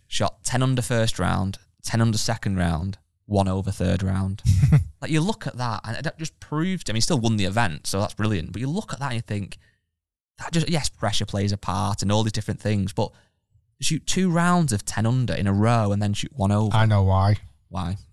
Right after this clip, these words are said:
Speaker 2: Saturday night.
Speaker 1: Shoeied.
Speaker 2: He had a big one.
Speaker 1: Size thirteen shoey.
Speaker 2: Pa-, party atmosphere. He let a few, t-, he thought, "I'm dominating this event. I might as well have a few sherbets with the boys." Wa-,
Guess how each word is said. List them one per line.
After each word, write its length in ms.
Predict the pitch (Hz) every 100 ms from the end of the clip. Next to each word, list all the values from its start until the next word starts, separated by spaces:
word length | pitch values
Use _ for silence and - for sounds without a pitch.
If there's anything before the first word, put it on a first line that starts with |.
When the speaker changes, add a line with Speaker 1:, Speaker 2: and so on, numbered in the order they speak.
| _
Speaker 2:
Saturday 400 | - - 104 107
night. 420 | 104 95 80 98 -
Speaker 1:
Shoeied. 460 | - 117 98 92 - _
Speaker 2:
He 60 | 110
had 100 | 104
a 60 | 95
big 180 | 101
one. 140 | 110 107 - _ _ _ _ _ _ _ - -
Speaker 1:
Size 340 | 113 117 113
thirteen 420 | - 110 104 104 104
shoey. 400 | - 98 101 -
Speaker 2:
Pa-, 240 | 120 117 -
party 360 | - 120 120 117
atmosphere. 800 | 120 120 - 104 87 87 113 - - _
He 120 | 107 113
let 160 | 123
a 40 | 104
few, 200 | 117 113
t-, 140 | -
he 160 | 139 143
thought, 280 | 127 113 113
"I'm 220 | 123 127
dominating 640 | 110 127 135 127 110 98
this 180 | 104 -
event. 380 | 90 85 92 110 - _ _ _ -
I 60 |
might 180 | 110 135
as 100 | 113
well 120 | 117
have 100 | 101
a 40 | 98
few 180 | 117
sherbets 500 | 107 113 113 98 87
with 120 | - 90
the 40 |
boys." 680 | 95 104 78 85 110 - - - _ _ _ _ _
Wa-, 200 | 117 117